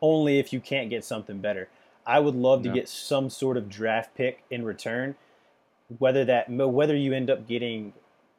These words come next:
Speaker 1: talent-wise less back than you would hope. If you can somehow pull a pick or two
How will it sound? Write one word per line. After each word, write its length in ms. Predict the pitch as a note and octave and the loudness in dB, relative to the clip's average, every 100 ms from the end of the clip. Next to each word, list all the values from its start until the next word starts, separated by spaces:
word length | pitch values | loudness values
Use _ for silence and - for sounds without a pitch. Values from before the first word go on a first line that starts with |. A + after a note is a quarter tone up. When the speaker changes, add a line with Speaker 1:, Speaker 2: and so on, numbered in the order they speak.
| _ | _
Speaker 1:
talent-wise 960 | - - C#3 C3+ B2 A#2 A#2 A2+ A2+ G2 G2 _ - | -16 -6 -2 -2 -2 0 2 2 0 -4 -14 _ -14
less 420 | G#2+ A#2 B2+ B2 | -4 0 0 -2
back 400 | G#2+ A2 A2 - | -4 -2 -2 -4
than 140 | A2 A2 | -8 -6
you 100 | G#2+ | -6
would 120 | G2+ | -4
hope. 260 | A#2 C#3+ _ _ _ _ | -2 -4 _ _ _ _
If 100 | G#2 C3 | -10 -8
you 60 | |
can 140 | - A#2+ | -8 -6
somehow 360 | C#3 B2 B2 | -4 -2 -2
pull 220 | A#2 A#2+ | -2 -4
a 60 | G#2+ | -4
pick 260 | - C3 - | -4 -8 -6
or 140 | G#2+ | -10
two 420 | - - B2 B2 | -8 -2 0 -2